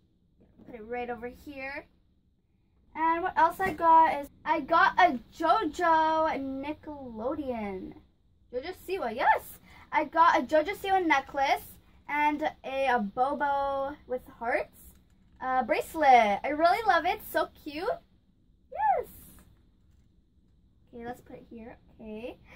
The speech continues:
Okay. Ooh, now this is cute for me to write with. This is a bunny pom-pom pen. I really love it. It's really cute and fuzzy. And so cute. I really love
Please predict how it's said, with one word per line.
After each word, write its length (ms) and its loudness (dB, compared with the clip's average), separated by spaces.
Okay. 280 -6
Ooh, 1400 2
now 440 -2
this 440 0
is 240 0
cute 440 -6
for 80 -14
me 280 -10
to 80 -14
write 300 -12
with. 240 -12
This 300 -4
is 280 -2
a 320 4
bunny 440 -2
pom-pom 640 -4
pen. 320 -4
I 160 4
really 540 0
love 200 2
it. 140 -6
It's 100 -20
really 280 -2
cute 200 -12
and 140 -4
fuzzy. 580 -4
And 160 -12
so 440 -2
cute. 200 -2
I 140 2
really 380 -2
love 200 4